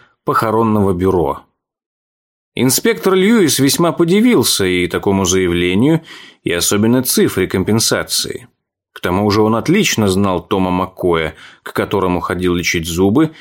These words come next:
и всегда был очень доволен. И сам Том был очень приятный человек и аккуратный, внимательный доктор. Каким образом он умудрился так испортить зубы девяти клиентам,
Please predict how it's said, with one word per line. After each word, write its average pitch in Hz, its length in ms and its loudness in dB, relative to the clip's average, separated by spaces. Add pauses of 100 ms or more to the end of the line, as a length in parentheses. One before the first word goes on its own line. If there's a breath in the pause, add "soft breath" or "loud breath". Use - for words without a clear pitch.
(240 loud breath)
и 120 100 -2
всегда 95 480 0
был 107 220 0
очень 107 380 0
доволен. 139 580 2 (420)
И 82 220 0
сам 180 420 0
Том 87 320 0
был 80 220 0
очень 98 320 0
приятный 95 480 0
человек 78 760 -4 (220)
и 85 80 -4
аккуратный, 85 800 -2 (280 loud breath)
внимательный 95 760 0
доктор. 123 560 -2 (840)
Каким 147 360 0
образом 165 520 2
он 123 140 0
умудрился 120 580 2
так 123 380 -6
испортить 98 480 0
зубы 92 480 0 (220 loud breath)
девяти 104 480 0
клиентам, 87 720 -2